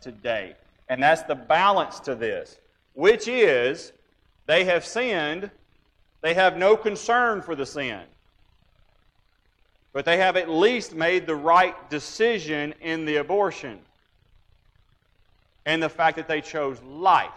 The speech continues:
So here is your five-minute discussion topic.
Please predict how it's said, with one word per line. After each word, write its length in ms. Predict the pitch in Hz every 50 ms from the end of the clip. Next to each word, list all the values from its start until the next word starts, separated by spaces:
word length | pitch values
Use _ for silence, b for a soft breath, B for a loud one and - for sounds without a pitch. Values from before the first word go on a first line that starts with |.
| - - - _ _ _ _ _ _ _ _ _ _ _ _ _ _ _ _ _ _ _
So 120 | 135 135 123
here 360 | - 156 185 208 220 226 220
is 320 | - 180 175 170 156 139
your 240 | 139 160 180 196 196
five-minute 640 | 196 - 185 170 170 165 160 147 151 151 151 151 -
discussion 540 | 147 143 - - 165 160 151 - 143 127 117
topic. 420 | - 117 104 95 - - 82 -